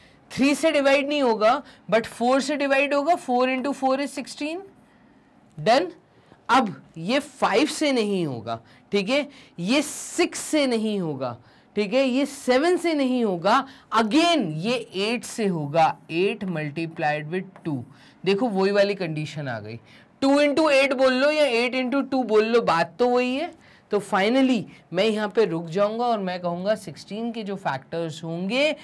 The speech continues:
वो वन होगा, टू होगा, फ़ोर होगा, एट होगा and the sixteen itself। तो यहाँ पर वन, टू, फ़ोर, एट, सिक्सटीन,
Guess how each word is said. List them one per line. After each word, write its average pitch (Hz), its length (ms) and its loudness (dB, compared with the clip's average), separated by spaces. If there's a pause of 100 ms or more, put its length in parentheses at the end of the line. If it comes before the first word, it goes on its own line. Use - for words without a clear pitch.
(240)
वो 196 120 2 (240)
वन 185 260 2
होगा, 233 440 4
टू 262 240 -4
होगा, 220 580 4
फ़ोर 240 460 0
होगा, 202 420 2 (140)
एट 233 300 -2
होगा 196 360 0
and 190 240 -6
the 214 60 -6 (120)
sixteen 202 400 -12 (100)
itself। 135 380 -6 (520)
तो 160 60 -6
यहाँ 156 320 0
पर 262 380 2 (340)
वन, 202 640 2 (720)
टू, 262 400 -2 (480)
फ़ोर, 214 640 -2 (640)
एट, 220 400 0 (420)
सिक्सटीन, 220 720 -6